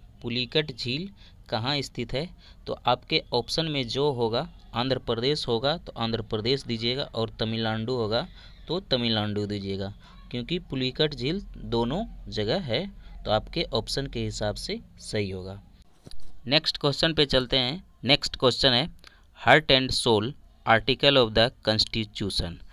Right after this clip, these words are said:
तो आपका राइट आंसर होगा आर्टिकल थर्टी टू। heart and soul article of the constitution किसके अंतर्गत आते हैं, किस आर्टिकल के अंतर्गत आते हैं? तो आपका राइट आंसर होगा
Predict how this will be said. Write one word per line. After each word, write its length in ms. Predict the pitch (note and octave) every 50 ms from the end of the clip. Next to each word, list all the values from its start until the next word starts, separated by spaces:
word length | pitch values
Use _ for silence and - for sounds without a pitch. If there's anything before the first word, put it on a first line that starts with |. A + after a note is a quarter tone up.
| - - - - - -
तो 60 | A2+
आपका 300 | A#2 A2+ - - D3+ D3+
राइट 300 | B2 A#2+ A#2+ C3 B2+ -
आंसर 260 | B2+ A#2+ A2+ A#2+ A2 G#2+
होगा 280 | G#2+ G2+ A2 C#3 E3+ - - - - - - - - -
आर्टिकल 500 | C3 A#2 A2 G#2 B2 A2+ - D3 D#3+ F#3 - -
थर्टी 280 | - G2+ - - A2+ G2+ - -
टू। 120 | F2+ E2+ - - - - - - - -
heart 260 | A2+ A#2 C#3 C3+ -
and 200 | B2 A#2 A#2 A2
soul 360 | - - A#2+ G#2+ G#2 A#2 D3 D#3 - - - - - -
article 480 | A#2 A2 G#2 - A#2+ - D3 C#3+ C3+
of 160 | B2 A2+ G#2+ G#2+
the 120 | A#2 C#3+ F3 E3+ - - - - - -
constitution 1200 | - A2+ A2+ A2+ - - A#2 A#2+ D#3+ F3 - - - - - - A#2+ A#2+ - - A#2+ A#2 D3 E3+ - - - - - - - - - - - -
किसके 380 | E3+ E3 - - - - C#3+
अंतर्गत 560 | C3 A#2 A#2 - A#2 A2+ A2 A2+ G#2+ G#2 -
आते 240 | A2+ G#2+ G#2 - A2+
हैं, 140 | A#2 C#3+ D#3+ -
किस 260 | - - D3+ - -
आर्टिकल 500 | - B2+ - G#2 G#2+ B2 A2 - A#2+ A2+
के 120 | A2 - A2+
अंतर्गत 420 | A2 G2+ A2+ G#2+ G#2 G#2+ G#2 G#2+
आते 220 | G#2 G#2 - G#2+ G#2+
हैं? 100 | G#2+ G#2
तो 100 | - G#2
आपका 240 | G2 - - A2+
राइट 300 | A2 G2+ G2+ A2+ A2 -
आंसर 280 | A#2 A2+ G#2+ - G#2 G2+
होगा 240 | G2 G2 G#2+ D3